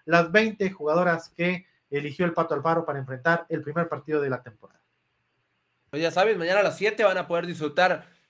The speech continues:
Speaker 2: al, eh, equipo dos veces campeón del circuito rosa, a Chivas Femenil, a través de la señal de Chivas T V, y promete ser un muy buen partido. Habrá que ver con la expectativa alta al rebaño femenil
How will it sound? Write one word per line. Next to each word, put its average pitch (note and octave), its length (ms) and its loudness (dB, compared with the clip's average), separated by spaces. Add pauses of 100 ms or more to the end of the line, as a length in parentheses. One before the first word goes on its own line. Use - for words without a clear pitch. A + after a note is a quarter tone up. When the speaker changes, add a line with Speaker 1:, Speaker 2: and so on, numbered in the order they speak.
(140)
Speaker 2:
al, C#3 500 -4
eh, C#3+ 240 -2
equipo F3+ 400 -8
dos E3+ 220 -6
veces F3 500 -8
campeón C3 640 -6
del A#2 180 -12
circuito C3+ 440 -8
rosa, D#3+ 420 -2
a C#3 120 -6
Chivas D3+ 240 -10
Femenil, D3 300 -4
a D#3+ 100 -2
través C#3+ 280 0
de E3 100 -4
la C#3 100 -4
señal D3+ 500 -2 (300)
de B2+ 160 -6
Chivas F3 400 -2
T F#3 100 2
V, C4+ 320 10
y A3+ 100 -8
promete A#3 440 0
ser G#3 180 -2
un G3+ 140 -2
muy G#3+ 120 -8
buen G3 200 -2
partido. G#3+ 720 -2
Habrá D3 280 -4
que D3 120 -6
ver G3+ 260 0
con F3 280 -4 (300)
la C#3+ 120 -8
expectativa D3 640 2
alta G3+ 360 2
al D3 100 0
rebaño D#3+ 320 -4
femenil E3 640 -6